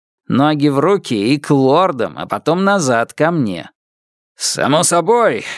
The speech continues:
сейчас время такое, что медлить нельзя ни в чем», — с пониманием откликается бастард и уходит.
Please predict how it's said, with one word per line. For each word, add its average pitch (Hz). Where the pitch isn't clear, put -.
сейчас 147
время 151
такое, 160
что -
медлить 151
нельзя 147
ни 160
в -
чем», — 170
с -
пониманием 110
откликается 101
бастард 92
и 143
уходит. 80